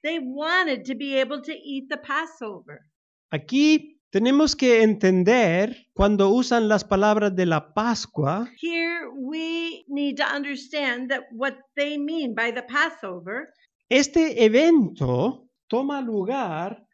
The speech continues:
Speaker 2: el día catorce, muy de temprano, muy de mañana.
Speaker 1: This event takes place on the fourteenth day, but very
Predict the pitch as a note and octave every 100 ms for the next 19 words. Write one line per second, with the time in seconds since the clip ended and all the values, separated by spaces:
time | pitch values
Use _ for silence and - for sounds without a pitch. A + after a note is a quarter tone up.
0 | _ - F#3 F#3 C4 C4+ - G#3 F3+ -
1 | B3 B3+ B3 - G3 G3 A#3+ A#3+ _ -
2 | G3+ A#3+ D4+ B3 A#3 G#3 G3+ G#3 D4 C4
3 | D3+ C3 - - - A3 B3+ A#3+ A3+ B3
4 | C#4+ E3+ A2 A#2 _ _ _ _ A3+ B3+
5 | F#4 G#4 - B4 F4 C4+ C#4+ D4 A3+ G#3+
6 | _ D#4 E4 B3 - E4 D#4 B3 - C4
7 | C4 B3 B3 - E4+ F4+ F4+ - - D#4+
8 | D#4+ C#4+ - - F3+ C4+ A#3 A#3 A#3+ A3
9 | A#3+ A3 G3 F#3 C#4+ D#4+ E4 E4